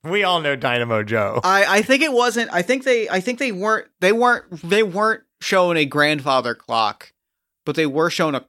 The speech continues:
Speaker 2: like, a, a timepiece, and I think that kind of ties into it. I think what it
Speaker 1: Nice.
Speaker 2: is, is they go, is they walk, Humph wa-, I,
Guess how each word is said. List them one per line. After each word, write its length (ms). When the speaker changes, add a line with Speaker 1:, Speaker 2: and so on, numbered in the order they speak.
Speaker 2:
like, 220
a, 220
a 80
timepiece, 640
and 80
I 60
think 200
that 160
kind 160
of 80
ties 260
into 300
it. 220
I 180
think 140
what 100
it 80
Speaker 1:
Nice. 80
Speaker 2:
is, 140
is 80
they 100
go, 140
is 140
they 120
walk, 380
Humph 300
wa-, 260
I, 180